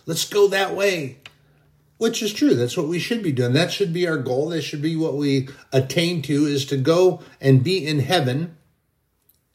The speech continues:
Not how many houses we can get, not how many cars we can have, not all that other crap that goes on around here. And remember, I shared this with you before, that God is a respecter of no man or woman.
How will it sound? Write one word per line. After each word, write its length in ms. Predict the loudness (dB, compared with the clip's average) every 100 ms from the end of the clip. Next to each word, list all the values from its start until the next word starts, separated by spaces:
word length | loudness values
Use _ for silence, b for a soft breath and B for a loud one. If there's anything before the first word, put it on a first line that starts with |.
| _ _ _ -2
Not 520 | 2 4 6 4 0
how 180 | 0 0
many 380 | 0 0 -2 -2
houses 460 | -2 0 -2 -4
we 140 | -4 -4
can 180 | -2 0
get, 280 | 2 0
not 200 | -2 -4
how 80 | -4
many 180 | -4 -8
cars 400 | -6 -4 0 0
we 120 | -2
can 160 | -4 -2
have, 340 | 0 0 0
not 460 | 0 -2 -4 -12 -12
all 260 | -4 -4
that 140 | 0 -2
other 200 | -2 -4
crap 440 | -6 -4 -2 0
that 160 | 0 2
goes 240 | 4 2
on 180 | 0 0
around 280 | 0 -2 -4
here. 280 | -2 -4 B B
And 120 | B 4
remember, 400 | 4 4 0 2
I 80 |
shared 340 | 0 0 -4 -4
this 160 | -6
with 100 | -4
you 100 | -4
before, 460 | -4 -4 -2 -2 -4 B B B _ 0
that 320 | 0 0 -2
God 340 | -2 -2 -2
is 140 | -4 -4
a 60 |
respecter 500 | -4 -4 -4 -2 0
of 100 | 0
no 200 | 0 -2
man 320 | -2 -4 -4
or 80 | -2
woman. 380 | 0 0 -2 -16